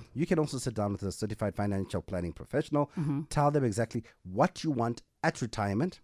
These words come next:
Speaker 2: Mm-hmm.
Speaker 1: and they work backwards. And that's
Speaker 2: Okay.
Speaker 1: how retirement is done.
Speaker 2: Okay.
Speaker 1: Retirement is done by saying, "Look, I want to earn fifty thousand rand a month when I retire."
Speaker 2: Mm.
Speaker 1: But it's not we're planning fifty thousand rand at today's value. We're
Speaker 2: Yeah.
Speaker 1: working on the future value of that
Speaker 2: Right.
Speaker 1: money.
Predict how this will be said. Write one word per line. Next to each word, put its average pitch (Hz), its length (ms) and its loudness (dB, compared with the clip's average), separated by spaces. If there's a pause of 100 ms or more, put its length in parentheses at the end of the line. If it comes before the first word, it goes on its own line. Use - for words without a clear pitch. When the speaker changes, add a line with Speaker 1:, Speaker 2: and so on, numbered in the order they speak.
Speaker 2:
Mm-hmm. 156 180 0
Speaker 1:
and 120 120 2
they 98 100 -2
work 101 260 -2
backwards. 92 360 -6 (200)
And 135 100 0
that's 180 140 6
Speaker 2:
Okay. 185 80 6
Speaker 1:
how 180 60 10
retirement 127 540 4
is 95 100 -4
done. 98 200 0 (140)
Speaker 2:
Okay. 135 180 -4
Speaker 1:
Retirement 196 360 4
is 143 100 2
done 127 200 2
by 110 140 2
saying, 113 320 0
"Look, 131 260 0 (160)
I 127 100 -4
want 160 260 2
to 165 160 -2
earn 143 160 2
fifty 151 340 -2
thousand 131 480 6
rand 110 180 4
a 82 80 0
month 107 400 0 (160)
when 113 140 2
I 110 80 6
retire." 98 520 2 (100)
Speaker 2:
Mm. 165 120 2
Speaker 1:
But 131 140 0
it's 151 140 -4
not 185 180 2
we're 151 180 4
planning 139 300 4
fifty 127 260 -2
thousand 113 540 2 (180)
rand 113 260 4 (240)
at - 160 -2
today's 113 540 6
value. 90 340 -2
We're 104 160 2
Speaker 2:
Yeah. 110 80 6
Speaker 1:
working 135 240 0 (180)
on 110 140 0
the 101 100 0
future 147 560 2
value 107 300 2
of 104 140 2
that 107 80 4
Speaker 2:
Right. 98 80 -2
Speaker 1:
money. 101 200 -2